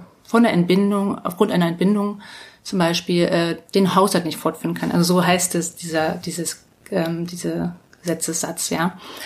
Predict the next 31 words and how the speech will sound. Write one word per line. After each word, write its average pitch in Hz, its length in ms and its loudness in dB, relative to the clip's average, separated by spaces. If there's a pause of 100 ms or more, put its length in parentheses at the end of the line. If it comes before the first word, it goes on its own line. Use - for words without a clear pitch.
(460)
Und, 170 720 4
äh, 165 260 -2 (520)
und 180 100 -2
Bedingung 185 400 4
ist - 200 -2
eben 180 240 4
nur, 196 260 4
dass 180 220 -2
dann 170 280 0
nicht 175 160 0
jemand 180 280 2
im 175 180 2
Haushalt 175 360 0
ist, - 480 0
der 175 460 2 (840)
das 180 160 -2
übernehmen 180 420 4
könnte. 160 280 -4
Also 165 220 -2
wenn 170 280 2 (300)
der 180 100 2
Partner 190 440 2
oder 175 100 2
die - 80 -6
Partnerin 165 760 0 (580)
normal 180 260 4
arbeiten 220 500 4
gehen, 214 460 0
dann 175 180 4
ist 175 220 0
das, - 400 0